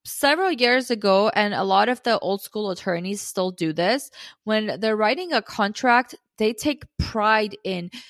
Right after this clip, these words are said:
filling their contracts with a lot of legal mumbo jumbo and legalese.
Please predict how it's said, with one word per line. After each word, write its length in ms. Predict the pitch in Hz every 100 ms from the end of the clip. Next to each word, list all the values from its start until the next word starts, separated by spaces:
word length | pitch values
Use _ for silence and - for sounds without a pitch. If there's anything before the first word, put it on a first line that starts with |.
| _
filling 540 | _ - 269 269 247 208
their 180 | 196
contracts 800 | 185 - 233 240 - 226 202 -
with 200 | 196 202 -
a 80 | 190
lot 520 | 196 202 214 233 220
of 160 | 170
legal 420 | 165 180 220 196 170
mumbo 380 | 185 208 196
jumbo 420 | 170 185 185 185 170
and 240 | 165 156
legalese. 580 | 160 160 143 - -